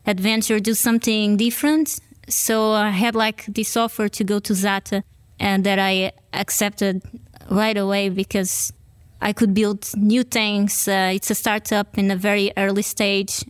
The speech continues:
and we're trying to reinventing the wheels for databases. And even, like, for, as a designer, I can do, I'm doing almost everything because right now we're only two designers.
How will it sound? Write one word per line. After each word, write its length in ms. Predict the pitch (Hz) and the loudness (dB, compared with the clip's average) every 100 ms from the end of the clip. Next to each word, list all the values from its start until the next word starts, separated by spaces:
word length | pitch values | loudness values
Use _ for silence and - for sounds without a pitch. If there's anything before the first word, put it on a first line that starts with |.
| - | -6
and 500 | - 185 185 185 - - - - - - | -2 0 0 -2 -4 -14 -20 -20 -20 -4
we're 100 | 214 | 0
trying 300 | 220 240 233 | 0 0 0
to 100 | 233 | 2
reinventing 600 | 233 233 214 226 226 226 | 2 2 2 2 2 2
the 100 | 220 | 2
wheels 340 | 214 220 247 - | 2 2 2 0
for 200 | 262 233 | 0 0
databases. 840 | 226 247 262 254 277 285 320 - - - - - - | 0 -2 -2 0 0 0 -2 -2 -8 -18 -20 -10 -2
And 120 | 208 | 0
even, 280 | 262 277 262 | 2 2 2
like, 200 | 240 240 | 0 -2
for, 260 | - 220 | -2 0
as 340 | 220 - 226 220 | 0 0 0 0
a 80 | 214 | 0
designer, 640 | 208 214 208 202 202 190 - | 0 0 0 0 0 -2 -4
I 100 | 208 | -2
can 240 | - 220 | 2 2
do, 340 | 196 214 214 202 | 2 2 2 2
I'm 200 | 196 214 | 2 2
doing 340 | 220 214 214 - - | 2 0 -2 -6 -2
almost 300 | 240 247 254 | 0 0 -2
everything 420 | 262 302 262 233 | -2 -2 0 0
because 300 | 202 220 220 | 0 -2 0
right 180 | 220 220 | 0 2
now 180 | 214 | 2
we're 240 | 202 196 208 | 2 0 0
only 360 | 208 208 208 | 0 0 0
two 200 | 214 - | -2 -2
designers. 720 | 208 202 233 233 269 302 - | 0 0 0 2 2 0 -2